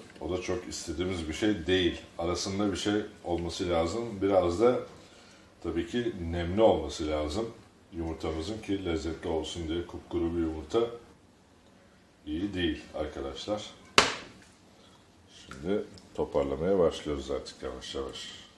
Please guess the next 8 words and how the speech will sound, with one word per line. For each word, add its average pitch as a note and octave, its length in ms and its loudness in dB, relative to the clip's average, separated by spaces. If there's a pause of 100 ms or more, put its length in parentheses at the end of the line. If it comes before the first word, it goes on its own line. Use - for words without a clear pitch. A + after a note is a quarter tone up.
gördüğünüz B1+ 560 -14
gibi. C#2+ 160 -6 (960)
Bu F#2+ 120 10
arada F2+ 280 10
ekmeklerimiz F2 640 0
gayet C#3 320 4
güzel E2 280 4 (1400)
kızardı D#2+ 640 6